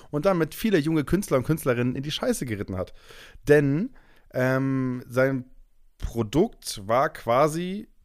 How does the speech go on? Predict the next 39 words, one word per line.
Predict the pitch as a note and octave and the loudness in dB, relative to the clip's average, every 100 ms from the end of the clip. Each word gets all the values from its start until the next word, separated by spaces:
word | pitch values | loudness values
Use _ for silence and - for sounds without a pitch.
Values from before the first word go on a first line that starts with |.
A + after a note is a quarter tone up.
| - | -12
z-, | - - - | -10 -10 -12
zahle | - - C3 F3 | -8 0 4 4
bei | E3 C3+ | 4 4
mir | B2+ A2+ | 4 4
rein | A2+ D#3+ F#3 G3 | 4 2 2 -2
und | D3 A#2+ | -6 -6
ich | C#3 - | -8 -4
bring | C3 | -4
dich | B2 - | -4 -4
groß | G#2 G#2 G2 | -4 -4 0
raus. | G2 F#2+ - - - - _ _ _ - - | 0 0 -6 -18 -20 -20 _ _ _ -20 -6
Du | A2+ | -4
musst | A#2+ | -4
quasi | - A#2 G#2+ A2 | 2 2 2 2
Aufnahmen, | C#3 D3+ C#3 C#3 C3+ C3 - | 2 2 0 0 -2 -6 -8
ähm, | C3+ A#2 A2+ A2 A#2+ | -2 0 -2 -4 -2
selbst | A#2 C3+ - | 0 0 0
mitfinanzieren, | D#3+ - F#3 D#3+ - E3 D#3+ E3+ - - - | -4 -2 -4 -4 -2 -2 -2 -6 -14 -20 -6
dann | A#2 | -4
produziere | G2+ G#2+ G#2+ F3+ | -2 -4 -2 -2
ich | F3+ | -2
sie | D#3 | 0
mit | D3 B2 | -2 0
dir | B2 A#2+ A#2 - - - - - - | 2 2 -2 -12 -20 -20 -20 -20 -10
und | A#2+ | -2
dann | A2+ A#2 | 0 0
kriegen | C3 B2 | 0 2
wir | A2+ | 2
das | G#2 | 2
irgendwie | A#2+ A2+ G#2+ | -2 -2 2
geil | A2+ A2+ | 4 4
hin. | C#3+ F#3+ | 2 0
Er | - A2+ | -2 -2
hat | A#2+ - - _ - | -2 -4 -18 _ -8
dafür | A2+ G#2+ - - F3 F#3+ G3+ - - - | 0 0 0 -2 2 2 0 -6 -20 -6
immer | C#3 C#3+ C3 | 0 2 4
wieder | B2+ A#2 | 4 2
Druck | G#2+ - G3 | 2 0 0
gemacht | - F3 D#3+ - | 0 0 0 -4